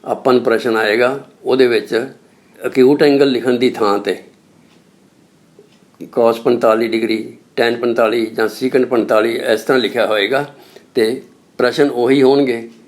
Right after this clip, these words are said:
ਜਿਵੇਂ ਆਪਾਂ ਪਿਛਲੀਆਂ ਜਮਾਤਾਂ ਵਿੱਚ ਕੀਤੇ ਨੇ। ਕੋਈ ਪਲੱਸ ਵਾਲਾ ਹੈ, ਕੋਈ ਮਾਈਨਸ ਵਾਲਾ ਹੈ,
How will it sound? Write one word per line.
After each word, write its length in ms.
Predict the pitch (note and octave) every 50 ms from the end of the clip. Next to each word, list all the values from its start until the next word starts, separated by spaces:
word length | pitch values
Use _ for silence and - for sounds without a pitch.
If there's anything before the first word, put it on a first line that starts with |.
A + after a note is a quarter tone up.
| _ _ _ _ _ _ -
ਜਿਵੇਂ 340 | A#2 A2+ B2+ A#2+ A#2+ B2 A2
ਆਪਾਂ 320 | G#2 G2+ - A#2+ B2+ C3
ਪਿਛਲੀਆਂ 480 | C3+ - - C3 A#2+ - B2+ B2 A#2 B2
ਜਮਾਤਾਂ 360 | A#2 G#2+ G2+ F#2+ - A#2+ G#2
ਵਿੱਚ 200 | G#2 A2 A2 -
ਕੀਤੇ 400 | - - A#2 - - - A2+ A2+
ਨੇ। 120 | A2 G#2+
ਕੋਈ 180 | G#2 - A#2 G2+
ਪਲੱਸ 440 | - - - A2 A2 A2+ A2 - A#2+
ਵਾਲਾ 200 | A#2+ A2+ A2 A2+
ਹੈ, 60 | A2+
ਕੋਈ 240 | A2+ - A2+ G#2+ G#2
ਮਾਈਨਸ 340 | G#2+ A2 A2 A2 A2 -
ਵਾਲਾ 180 | B2+ A2+ A2 A2+
ਹੈ, 220 | G#2+ G#2+ G#2 -